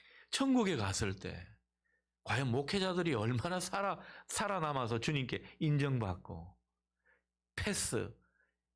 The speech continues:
이렇게 통과될 수 있을까 생각해 보면요. 아찔합니다. 그러니 우리가 많은 업적을 이루고 뭔가 잘해보려고 가시적인 이런 것에 우리가 혈안이 될 것이 아니라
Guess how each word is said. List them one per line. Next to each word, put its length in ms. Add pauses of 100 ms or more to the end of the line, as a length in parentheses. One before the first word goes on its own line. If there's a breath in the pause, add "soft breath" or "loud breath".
이렇게 240
통과될 520
수 120
있을까 480
생각해 480
보면요. 480 (380 soft breath)
아찔합니다. 720 (1400 loud breath)
그러니 280
우리가 300
많은 440
업적을 460
이루고 600 (380 loud breath)
뭔가 280
잘해보려고 960
가시적인 720
이런 240
것에 420 (840)
우리가 300 (180 loud breath)
혈안이 420
될 200
것이 280
아니라 580